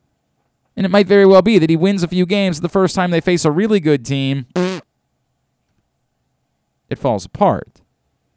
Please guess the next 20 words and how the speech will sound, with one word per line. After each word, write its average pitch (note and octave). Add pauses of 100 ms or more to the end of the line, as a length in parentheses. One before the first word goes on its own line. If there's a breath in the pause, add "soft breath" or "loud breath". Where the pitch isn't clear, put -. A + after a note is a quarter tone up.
(4000 soft breath)
I'm E3
not C#4+
trying F#3+
to E3
be D3
disrespectful F3
to -
Danny A2
Manning D#3
in B2
any G#2
way. G3 (600)
Um, G2+ (140)
he's G#2
a -
qualified B2
coach, -
obviously, B2+
given A2
his G#2